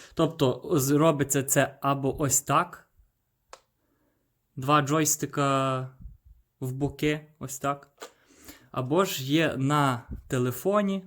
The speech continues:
тобто буде у вас тут закріплений телефон, е,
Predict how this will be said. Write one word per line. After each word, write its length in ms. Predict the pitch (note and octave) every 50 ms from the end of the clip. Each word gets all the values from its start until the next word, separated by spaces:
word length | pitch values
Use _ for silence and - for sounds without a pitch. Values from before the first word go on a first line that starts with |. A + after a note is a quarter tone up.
| - _ _
тобто 320 | - D3 - - - C#3+
буде 260 | B2+ B2+ C#3 C3 C3
у 40 | B2+
вас 160 | B2+ B2+ -
тут 220 | - - B2+ - -
закріплений 500 | C3 B2 - C3 B2 - - B2+ A#2+ A2+
телефон, 460 | A#2 A#2+ A2+ A#2 - - F3 E3+ E3
е, 840 | D3 - _ _ C#3+ C3+ C3+ C3 B2 B2 A#2+ A#2+ A#2+ A#2+ A#2 A#2